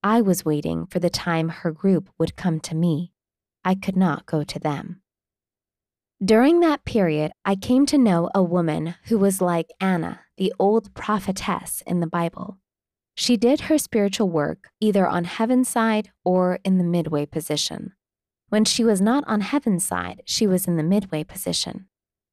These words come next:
After I met that woman, who was very elderly, I sent her as my messenger to Reverend Ho. I told her, "Tell Reverend Ho to pray about who I am."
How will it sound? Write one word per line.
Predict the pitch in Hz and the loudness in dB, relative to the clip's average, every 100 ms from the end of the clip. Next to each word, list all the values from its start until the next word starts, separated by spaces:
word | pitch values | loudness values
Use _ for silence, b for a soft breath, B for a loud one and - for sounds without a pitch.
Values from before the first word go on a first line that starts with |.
| - | -2
After | 254 - - 302 | 0 0 0 0
I | 208 | 2
met | 202 196 190 | 2 2 0
that | 190 175 - | -4 -8 -4
woman, | 165 156 160 175 _ _ - | -4 -2 -4 -8 _ _ -2
who | 208 | 2
was | 190 190 | 4 2
very | 190 214 233 - | 2 2 0 0
elderly, | 190 185 160 151 151 - _ _ | 0 0 0 -4 -6 -10 _ _
I | 208 | 0
sent | 202 - 269 285 | 0 0 0 0
her | - 254 247 | -2 -2 -2
as | - 190 190 | -2 -2 0
my | 170 | 2
messenger | 185 190 190 156 151 165 - | 2 2 0 -4 -6 -8 -10
to | - 196 | -4 0
Reverend | 185 185 170 165 | 2 0 -2 -4
Ho. | - 147 151 - _ _ _ _ - | -4 -4 -6 -14 _ _ _ _ -2
I | 214 | -2
told | 196 - 226 - | -2 0 0 0
her, | 190 - - _ _ - | -6 -12 -16 _ _ -12
"Tell | - 262 285 | -2 0 2
Reverend | 269 262 254 | 2 2 0
Ho | - 165 147 156 - | 0 -2 -2 -4 -6
to | 185 | -8
pray | - - 180 156 - | -6 -2 -2 -2 -8
about | 185 180 165 - | -6 -2 -4 -2
who | 180 | -2
I | 160 156 | -2 -4
am." | 175 165 160 175 | -6 -6 -6 -12